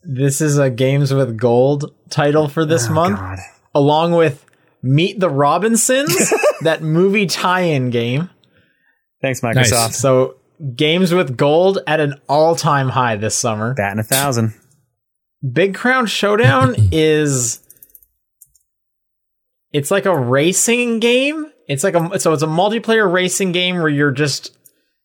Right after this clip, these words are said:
Speaker 1: you're just on these, like, weird contraptions and you gotta get to the end.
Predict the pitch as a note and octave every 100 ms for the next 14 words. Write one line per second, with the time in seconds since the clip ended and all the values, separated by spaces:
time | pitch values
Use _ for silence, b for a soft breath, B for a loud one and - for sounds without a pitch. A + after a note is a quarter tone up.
0 | _ _ _ _ _ _ - C#3+ D#3+ E3
1 | D#3+ D#3+ C#3 D3 A#2+ C#3 D3+ C#3+ D3+ C#3
2 | C3+ C3+ - D#3 C3+ B2+ B2 B2+ B2 C3
3 | C3 B2 A#2+ B2 C#3 C#3+ C#3+